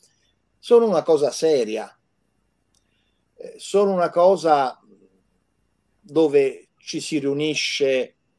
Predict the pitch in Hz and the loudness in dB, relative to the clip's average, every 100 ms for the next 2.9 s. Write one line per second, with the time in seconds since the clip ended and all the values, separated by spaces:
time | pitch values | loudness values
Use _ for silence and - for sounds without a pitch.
0 | _ _ 139 135 127 - 131 - - 196 | _ _ -14 -10 -8 -8 -8 -6 4 6
1 | 196 185 170 165 156 - 117 120 123 120 | 6 4 -2 -8 -10 -12 -12 -8 -8 -6
2 | 196 190 175 160 - 170 165 160 156 | -4 -4 -4 -8 -4 -2 0 -2 -4